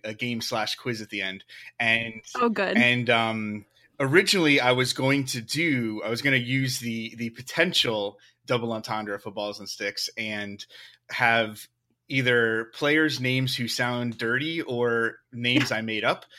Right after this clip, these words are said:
Speaker 1: But I realized that, like,
Speaker 2: <laughs>
Speaker 1: it was really hard to do players that you would never have heard of.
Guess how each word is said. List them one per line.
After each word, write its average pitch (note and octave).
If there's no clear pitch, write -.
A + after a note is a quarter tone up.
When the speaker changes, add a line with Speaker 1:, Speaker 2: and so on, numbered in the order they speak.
Speaker 1:
But C3+
I C3+
realized D3+
that, C#3+
like, B2+
Speaker 2:
<laughs> -
Speaker 1:
it D#3
was C3+
really D#3+
hard C#3+
to B2
do B2+
players B2+
that A#2+
you A2
would A2+
never A2+
have G2+
heard A#2+
of. G3+